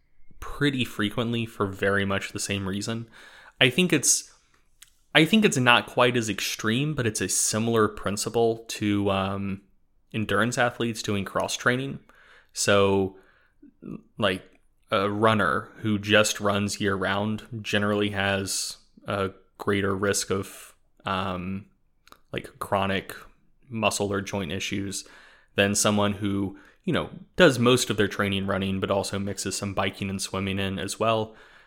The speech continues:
Still getting the aerobic work, but also not loading the exact same motor pattern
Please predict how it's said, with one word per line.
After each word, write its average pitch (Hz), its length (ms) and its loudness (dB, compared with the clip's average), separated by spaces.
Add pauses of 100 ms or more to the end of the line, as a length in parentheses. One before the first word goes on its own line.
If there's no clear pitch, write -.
(220)
Still 147 300 4
getting 120 300 4
the 107 480 2 (100)
aerobic 104 520 2
work, 101 320 -2
but 90 220 -2
also 98 460 -2
not 101 500 -4 (340)
loading 110 380 4
the 101 120 2
exact 98 420 -2
same 98 480 -6 (320)
motor 104 320 2
pattern 98 420 -4